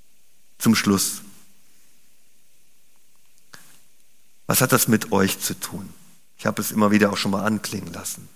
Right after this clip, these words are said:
Erster Petrus zwei, Vers neun. Ihr aber seid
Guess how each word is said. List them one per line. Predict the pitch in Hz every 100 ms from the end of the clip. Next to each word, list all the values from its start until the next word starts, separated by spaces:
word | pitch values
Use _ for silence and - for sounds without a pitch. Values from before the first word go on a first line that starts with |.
| - - - - - -
Erster | 123 139
Petrus | 139 131 131 -
zwei, | - 127 135
Vers | - 120 104
neun. | 107 107 101 90 90 - - - - - - - - - -
Ihr | 127 127
aber | 131 120
seid | - - 139 117